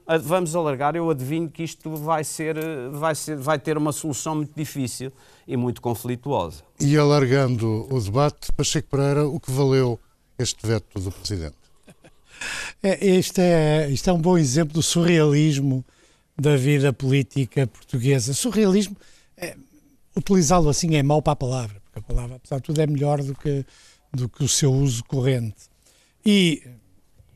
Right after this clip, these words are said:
Speaker 3: Lobo Xavier toma isto certamente com um grão de sal, mas eu nunca o vi tão entalado. Porque, por um
Speaker 1: A
Speaker 3: lado,
Speaker 1: mim?
Speaker 3: está entalado pela posição do Presidente da República, que,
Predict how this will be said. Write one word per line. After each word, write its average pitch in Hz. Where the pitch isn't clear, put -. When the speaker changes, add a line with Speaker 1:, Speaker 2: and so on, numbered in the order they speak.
Speaker 3:
Lobo 131
Xavier 143
toma 139
isto 135
certamente 147
com -
um 151
grão 143
de 131
sal, 160
mas 170
eu 190
nunca 190
o 185
vi 185
tão 190
entalado. 175
Porque, 175
por 190
um 190
Speaker 1:
A 202
Speaker 3:
lado, 226
Speaker 1:
mim? 151
Speaker 3:
está 220
entalado 208
pela 202
posição 180
do 165
Presidente 160
da 170
República, 208
que, 165